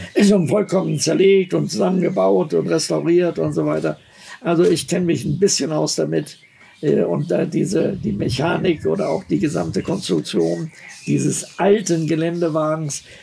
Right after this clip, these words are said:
Speaker 2: ist ja reine Mechanik, also keine Elektronik. Es ist alles, äh, im Englischen sagt man Nuts and Bolts, nicht? Es ist also nur Schrauben und Mutter.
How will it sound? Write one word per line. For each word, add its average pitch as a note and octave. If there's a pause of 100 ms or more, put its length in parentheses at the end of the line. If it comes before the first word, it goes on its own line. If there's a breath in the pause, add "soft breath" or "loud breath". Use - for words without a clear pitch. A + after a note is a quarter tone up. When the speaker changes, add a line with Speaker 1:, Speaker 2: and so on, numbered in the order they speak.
(100 loud breath)
Speaker 2:
ist -
ja D#3+
reine F3+
Mechanik, D3 (180)
also -
keine D#3+
Elektronik. D3+
Es C#3
ist D#3+
alles, E3+ (640 soft breath)
äh, D#3
im D#3
Englischen D#3+
sagt D#3+
man D#3
Nuts -
and D#3
Bolts, D3
nicht? F#3+
Es D#3
ist D3
also E3
nur F3+
Schrauben D#3+
und D3+
Mutter. F3